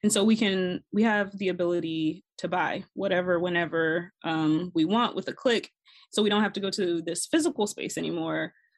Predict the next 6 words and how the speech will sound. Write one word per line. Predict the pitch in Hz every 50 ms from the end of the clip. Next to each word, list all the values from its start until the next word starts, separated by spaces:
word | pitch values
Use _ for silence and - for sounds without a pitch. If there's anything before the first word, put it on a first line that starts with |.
| _ -
which | 220 226 214 214 - - - - _ _ _ _ _ _ _ _ -
on | 214 196
a | 185
one | 190 208 277 320 339
hand | 277 254 208 196 185 185 180 175 185 - -
is, | 180 185 180 180 180 175 180 190 - - - - -